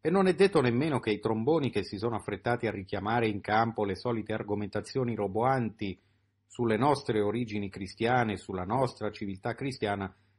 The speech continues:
sappiano valutare la verità delle diverse religioni.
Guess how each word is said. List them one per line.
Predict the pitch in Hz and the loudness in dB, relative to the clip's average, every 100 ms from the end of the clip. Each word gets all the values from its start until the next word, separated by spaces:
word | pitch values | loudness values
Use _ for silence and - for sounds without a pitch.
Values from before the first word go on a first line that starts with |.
| _ | _
sappiano | - - 123 123 117 113 | -8 0 0 2 0 2
valutare | 127 120 113 107 104 | 2 2 2 2 2
la | 98 | 0
verità | 101 131 107 104 98 | 2 0 2 0 0
delle | 92 101 98 95 | 0 -2 0 -2
diverse | 98 101 98 - 101 | -2 -2 -4 -6 -4
religioni. | 95 98 101 139 117 98 | -4 -4 0 2 4 0